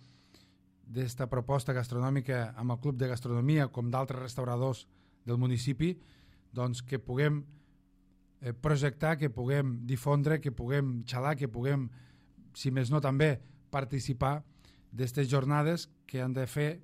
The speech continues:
que l'Ametlla, en este procés de desestacionalització que vam dir ja fa un parell d'anys, doncs, amb tots els implicats i tots els sectors de restauració, comerç, etcètera,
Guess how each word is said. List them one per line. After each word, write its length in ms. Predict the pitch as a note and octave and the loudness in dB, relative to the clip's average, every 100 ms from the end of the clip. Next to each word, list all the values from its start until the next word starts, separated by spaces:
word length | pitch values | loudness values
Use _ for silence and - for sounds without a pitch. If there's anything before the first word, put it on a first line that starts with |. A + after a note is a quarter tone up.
| - | -8
que 140 | B2+ | -4
l'Ametlla, 540 | A#2 B2 D#3 D3+ G#3 - B2 | -2 2 2 2 -2 -6 -4
en 100 | C3 | -4
este 200 | - C#3+ | -2 -2
procés 560 | B2+ A#2 E3+ C#3+ - - _ _ - - - A#2+ | -4 -2 -2 -2 -8 -20 _ _ -20 -20 -18 -2
de 240 | C3+ C#3 - | 0 -2 -4
desestacionalització 1400 | B2+ D3 C3+ B2 - C3 C#3+ C3+ B2+ A#2 B2+ A#2+ D#3 D3 - - _ _ _ _ | 0 2 2 -2 -4 -4 0 0 0 0 -2 0 0 0 -4 -18 _ _ _ _
que 160 | C3+ B2 | -6 -2
vam 220 | C3+ B2+ | -2 0
dir 160 | C#3 | 0
ja 160 | B2 C3 | 0 0
fa 220 | C3+ B2 B2 | 0 -2 -2
un 100 | B2+ | -6
parell 260 | B2 B2 B2+ | -4 -2 0
d'anys, 380 | C#3 D#3 - - - - - - - | 0 -2 -4 -14 -20 -20 -20 -20 -4
doncs, 400 | B2+ A#2+ - - - - _ _ _ | -2 -2 -6 -12 -20 -20 _ _ _
amb 240 | B2 B2 | -6 -4
tots 360 | B2+ D#3+ D3+ - | 2 2 0 -8
els 220 | B2+ - - _ _ - | -10 -10 -16 _ _ -6
implicats 600 | B2+ B2+ A#2+ D3 D3+ - - - | -4 -4 -2 -2 -2 -12 -20 -10
i 80 | B2 | -6
tots 240 | C3+ B2+ | -4 -2
els 120 | C3+ | -2
sectors 360 | C#3+ A#2+ D3+ C#3 | -4 -2 -2 0
de 80 | C3 | -2
restauració, 640 | B2 B2+ B2 A#2 D3+ C#3+ | -4 -4 -2 -2 0 0
comerç, 480 | C3 B2+ D3+ - - - - _ _ _ - - - _ - | 0 0 0 -2 -8 -18 -20 _ _ _ -20 -20 -20 _ -10
etcètera, 540 | B2 C#3 D3 D3+ | -2 0 2 2